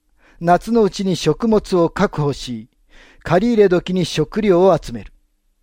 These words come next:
小さなアリはなかなかの教師です。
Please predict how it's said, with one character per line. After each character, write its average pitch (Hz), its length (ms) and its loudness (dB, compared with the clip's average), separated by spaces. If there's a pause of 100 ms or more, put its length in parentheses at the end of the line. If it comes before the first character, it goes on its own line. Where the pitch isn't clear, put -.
(3500)
小 214 140 -2
さ 180 160 0
な 160 100 0
ア 156 60 4
リ 151 100 0
は 175 280 4 (300)
な 175 200 2
か 226 120 2
な 233 120 2
か 185 140 0
の 196 120 0
教 180 220 0
師 - 100 -12
で - 120 -20
す。 - 180 -20